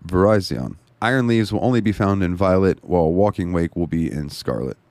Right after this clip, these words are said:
Pokemon Go and Pokemon Home support is also on the way for both games. When Pokemon Go support ar-, arrives, people can share postcards from the game for the new Gimmighoul form.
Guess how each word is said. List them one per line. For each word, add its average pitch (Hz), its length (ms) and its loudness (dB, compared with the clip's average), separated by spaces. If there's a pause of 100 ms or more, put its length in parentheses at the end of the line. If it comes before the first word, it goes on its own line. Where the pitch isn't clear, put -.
(100)
Pokemon 104 460 2
Go 104 360 4
and 85 180 -4
Pokemon 95 360 -2
Home 107 520 2 (340)
support - 480 0
is 92 240 -4
also 87 560 0
on 92 160 -2
the 90 60 0
way 85 160 2
for - 100 -6
both 82 240 -2
games. 98 420 0 (280)
When 82 120 -4
Pokemon 95 380 0
Go 104 180 2
support 82 460 -2
ar-, 82 200 0
arrives, 80 440 2
people 120 240 -2
can 104 140 -6
share 98 180 0
postcards 95 640 0
from 85 120 -6
the 85 80 -2
game 82 440 -2 (200)
for - 140 -4
the 110 120 0
new 113 400 0 (320)
Gimmighoul 95 580 0
form. 58 440 -4